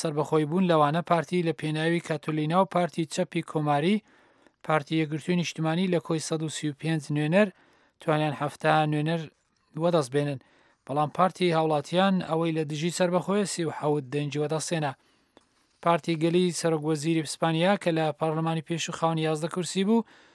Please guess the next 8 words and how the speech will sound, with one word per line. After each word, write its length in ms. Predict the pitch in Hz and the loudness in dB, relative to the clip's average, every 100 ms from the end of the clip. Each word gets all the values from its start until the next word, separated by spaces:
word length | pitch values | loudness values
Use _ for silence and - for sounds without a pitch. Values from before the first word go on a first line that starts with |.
| _ _ - | _ _ -6
دووچاری 380 | 170 151 170 160 - | -4 4 4 2 -4
شکستێکی 540 | - 143 175 156 156 | -8 -8 -6 -4 0
گەورات 320 | 170 170 190 190 | 2 4 2 0
و 40 | 190 | -4
تەنیا 340 | 165 160 170 170 - | -2 0 2 0 -2
سێ 140 | - 170 | 0 2
نوێنەری 340 | 160 147 147 143 | 2 0 -2 -2
بەدەستێنا. 480 | 151 143 160 143 | -4 -4 -4 -6